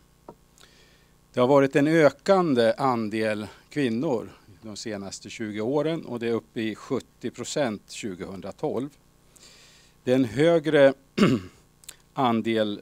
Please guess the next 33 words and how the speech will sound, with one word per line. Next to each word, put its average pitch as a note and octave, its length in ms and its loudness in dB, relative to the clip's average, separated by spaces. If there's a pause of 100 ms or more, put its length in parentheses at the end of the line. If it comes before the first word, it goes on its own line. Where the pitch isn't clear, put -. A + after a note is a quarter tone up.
kvinnor G#2+ 420 -6
än G#2+ 100 -6
totalen G2 720 -4
som A#2 180 -8
är G2 260 -6 (120)
på G2+ 80 -20
sextio - 520 -12
procent - 640 -14
kvinnor. - 400 -20 (1900)
Andelen C#3 400 4
sextiofem C#3 600 -4
plussare D3 420 -2
med C3+ 160 -4
kort D#3+ 260 -2
utbildning C3+ 520 -6
har B2+ 100 -4
sjunkit C3 500 -4
något. C#3+ 640 -6
Det A#2 120 -14
får B2+ 120 -12
anses A#2 360 -10
naturligt B2+ 640 -8
med C3 120 -10
tanke A#2+ 300 -10
på B2+ 200 -8
utbildningsmöjligheterna A2 1080 -10
att - 160 -18
de G#2+ 220 -14 (300)
har A#2+ 120 -12
successivt - 800 -10 (100)
ökat - 480 -12
under B2 200 -12
nittonhundratalet. A#2 880 -14